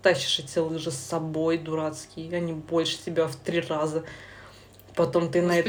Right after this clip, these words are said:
Speaker 1: этой
Speaker 2: боже, что за
Speaker 1: лыжне.
Speaker 2: лыжи были? <laughs>
Speaker 1: Ну, я маленькая была так-то.
Speaker 2: В
Speaker 1: Конечно.
Speaker 2: универе?
Speaker 1: Ну, я про школу.
Speaker 2: Мгм.
Speaker 1: И ты потом катаешь эти круги на этих лыжах.
Speaker 2: Не,
Speaker 1: Нет,
Speaker 2: я
Speaker 1: фу.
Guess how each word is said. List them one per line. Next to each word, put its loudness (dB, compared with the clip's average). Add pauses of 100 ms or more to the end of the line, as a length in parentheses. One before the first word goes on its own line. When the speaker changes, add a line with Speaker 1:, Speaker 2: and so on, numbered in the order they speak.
Speaker 1:
этой 8
Speaker 2:
боже, 10
что 6
за 8
Speaker 1:
лыжне. 10
Speaker 2:
лыжи 2
были? 10
<laughs> 12
Speaker 1:
Ну, 4
я 8
маленькая 2
была 0
так-то. -10 (180)
Speaker 2:
В -10
Speaker 1:
Конечно. 0
Speaker 2:
универе? 10 (720)
Speaker 1:
Ну, 0
я 4
про 4
школу. -2 (160)
Speaker 2:
Мгм. -4 (920)
Speaker 1:
И -8 (140)
ты -2
потом -2
катаешь 2
эти 2
круги 8
на 12
этих 8
лыжах. 8 (1000)
Speaker 2:
Не, 4
Speaker 1:
Нет, 4
Speaker 2:
я 0
Speaker 1:
фу. -4